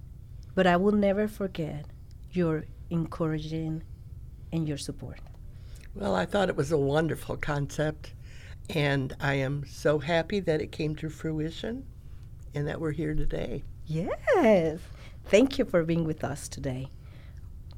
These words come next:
Speaker 1: We have our very first question.
Speaker 2: Okay.
Speaker 1: It's sounding very serious, but it's not at all.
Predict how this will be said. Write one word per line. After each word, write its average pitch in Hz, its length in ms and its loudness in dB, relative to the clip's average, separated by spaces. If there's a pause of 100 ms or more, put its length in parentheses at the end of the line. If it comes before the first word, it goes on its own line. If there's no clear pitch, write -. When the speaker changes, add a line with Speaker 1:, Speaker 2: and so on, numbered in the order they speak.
(200)
Speaker 1:
We 170 140 4
have 165 320 0
our 151 600 4 (300)
very 151 260 2
first - 760 -10 (160)
question. - 440 -10 (560)
Speaker 2:
Okay. - 300 4
Speaker 1:
It's - 100 4
sounding 135 440 6
very 143 280 0
serious, 135 480 2
but 160 180 4
it's 156 120 4
not 160 180 8
at 139 140 6
all. 170 320 6